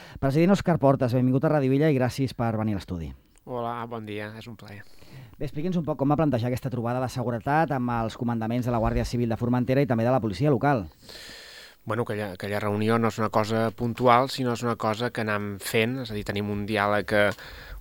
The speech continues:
Speaker 2: obert, eh, prou constant entre el que seria la policia local, el Consell i sa, i sa Guàrdia Civil. Però, clar, eh, després dels fets que va haver-hi sa, sa darrera setmana, on, eh, un agent que,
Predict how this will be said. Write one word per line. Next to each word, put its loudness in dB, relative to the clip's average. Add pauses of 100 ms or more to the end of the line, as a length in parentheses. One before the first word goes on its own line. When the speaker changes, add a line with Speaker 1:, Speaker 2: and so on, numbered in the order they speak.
Speaker 2:
obert, 8
eh, -2
prou 4
constant 0
entre -2
el -6
que -4
seria -4
la -8
policia -4
local, 2
el -4
Consell -2
i -4
sa, -2 (160)
i -6
sa -4
Guàrdia 0
Civil. -2 (1300)
Però, 6
clar, 6 (160)
eh, 0
després -2
dels -2
fets 0
que 0
va 2
haver-hi 2
sa, -2 (440)
sa -4
darrera -4
setmana, 4 (680)
on, 4
eh, 2
un 0
agent 2
que, -2